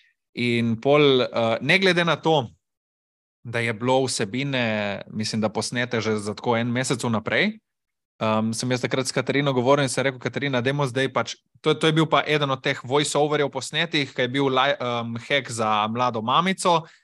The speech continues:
jo je nekaj naučil. In, eh, jaz sem rekel: "Dej-, dajmo zdaj vse to, kar je na, na zalogi, dajmo pač v nek arhiv, dajmo na stran in dajmo posnet še, ne vem, deset takih videotov." In pol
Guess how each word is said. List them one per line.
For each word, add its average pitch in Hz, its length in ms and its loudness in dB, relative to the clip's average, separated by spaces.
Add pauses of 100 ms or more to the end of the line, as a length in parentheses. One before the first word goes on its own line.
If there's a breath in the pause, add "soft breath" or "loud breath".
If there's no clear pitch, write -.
(160)
jo 123 60 -4
je 123 60 -2
nekaj 127 260 -4
naučil. 117 440 0 (640 loud breath)
In, 131 360 0
eh, 131 80 0 (460)
jaz 131 220 -2
sem 135 180 -4
rekel: 135 300 0
"Dej-, 143 260 2
dajmo 151 260 0
zdaj 139 220 0
vse 139 320 -2
to, 165 160 -2
kar 151 180 -2
je 135 160 0
na, 123 280 -2
na 123 180 -6
zalogi, 135 680 0
dajmo 127 360 -4
pač - 340 -2
v 113 160 -8
nek 120 220 -2
arhiv, 160 420 0
dajmo 131 280 2
na 113 120 0
stran 160 480 -2 (400 soft breath)
in 123 160 -6
dajmo 170 220 2
posnet 156 500 0
še, 147 480 0 (360)
ne 120 140 -8
vem, 117 220 -4
deset 127 400 -2
takih 123 480 0
videotov." 101 560 -4 (1000)
In 127 140 -4
pol 120 500 2